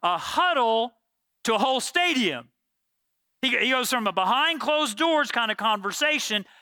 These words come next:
to up on the platform, and I'm going to be talking to a whole mess of people, and a whole mess of people they are. And, and as I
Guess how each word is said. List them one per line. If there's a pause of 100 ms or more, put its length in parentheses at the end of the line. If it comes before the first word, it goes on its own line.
(120)
to
up
on
the
platform, (180)
and
I'm
going
to
be
talking
to
a
whole
mess
of
people,
and
a
whole (160)
mess
of
people
they
are.
And,
and
as
I